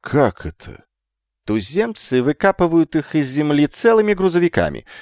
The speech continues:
сортируют, ненужные выбрасывают, разные там битые горшки и прочее, затем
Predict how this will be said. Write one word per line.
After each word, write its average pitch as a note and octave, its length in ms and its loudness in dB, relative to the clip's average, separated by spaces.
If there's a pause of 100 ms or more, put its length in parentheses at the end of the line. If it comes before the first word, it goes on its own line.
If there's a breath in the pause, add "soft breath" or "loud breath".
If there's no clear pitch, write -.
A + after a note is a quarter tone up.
(100)
сортируют, D3 760 2
ненужные D#3+ 540 2
выбрасывают, B2 880 4
разные F2+ 580 0
там G#2 220 0
битые G#2+ 300 -2
горшки B2+ 500 0
и F3+ 40 -2
прочее, F3+ 560 4 (340 loud breath)
затем B2 600 2